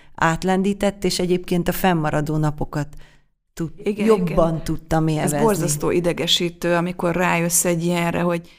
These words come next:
Speaker 2: öt napja stresszeled magad valami feladaton, és így magad, "Ma jó, majd akkor, majd ú, majd így." És akkor egyszer csak, "Na jó, akkor most leülök", és rájössz, hogy
Speaker 1: Egy perc
Speaker 2: fél
Speaker 1: alatt,
Speaker 2: óra, vagy
Speaker 1: vagy
Speaker 2: fél
Speaker 1: fél
Speaker 2: óra
Speaker 1: óra,
Speaker 2: alatt
Speaker 1: igen.
Speaker 2: megcsináltam, és hogy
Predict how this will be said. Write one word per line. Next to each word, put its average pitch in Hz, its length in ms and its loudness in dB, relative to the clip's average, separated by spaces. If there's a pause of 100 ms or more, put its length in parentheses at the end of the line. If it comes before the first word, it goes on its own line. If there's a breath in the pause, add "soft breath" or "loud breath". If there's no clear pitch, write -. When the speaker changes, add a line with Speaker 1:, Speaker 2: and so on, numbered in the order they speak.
(220 soft breath)
Speaker 2:
öt 208 240 2
napja 170 280 -2
stresszeled 165 680 0
magad 156 320 0
valami 156 260 0
feladaton, 175 720 0
és 190 160 -2
így 180 120 -2
magad, 185 280 -2
"Ma 170 140 -2
jó, 185 140 0
majd 175 240 0
akkor, 170 360 -4
majd 170 240 -2
ú, 175 280 -6
majd 175 300 -2
így." 196 200 -6 (480 loud breath)
És - 200 -2
akkor 196 200 -2
egyszer 254 280 0
csak, - 180 -2
"Na 196 120 -2
jó, 214 160 4
akkor 190 280 0
most 170 240 -2
leülök", 202 380 0
és - 220 -4
rájössz, 202 320 0
hogy 190 260 -6
Speaker 1:
Egy 185 220 0
perc 165 200 0
Speaker 2:
fél 247 120 2
Speaker 1:
alatt, 190 120 2
Speaker 2:
óra, 175 320 2
vagy 202 120 0
Speaker 1:
vagy 196 140 0
Speaker 2:
fél 262 100 -2
Speaker 1:
fél 196 140 4
Speaker 2:
óra 185 120 6
Speaker 1:
óra, 180 100 4
Speaker 2:
alatt 175 200 0
Speaker 1:
igen. 208 40 0
Speaker 2:
megcsináltam, 170 360 0
és 196 80 0
hogy 208 220 0